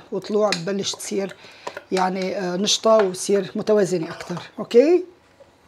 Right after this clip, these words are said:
آه، نخلص من كل الكمية ما عدا خمسة وعشرين جرام مثل العادة. اذا ملاحظين قوامها صار يعني، آه، متماسك اكتر، مش،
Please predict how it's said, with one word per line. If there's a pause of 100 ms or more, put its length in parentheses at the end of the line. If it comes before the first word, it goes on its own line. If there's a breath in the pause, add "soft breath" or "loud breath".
(1000 loud breath)
آه، (400 loud breath)
نخلص
من (1080 soft breath)
كل
الكمية
ما
عدا
خمسة
وعشرين
جرام (140)
مثل
العادة. (1040 soft breath)
اذا
ملاحظين
قوامها
صار (520 loud breath)
يعني، (1000 loud breath)
آه،
متماسك
اكتر،
مش،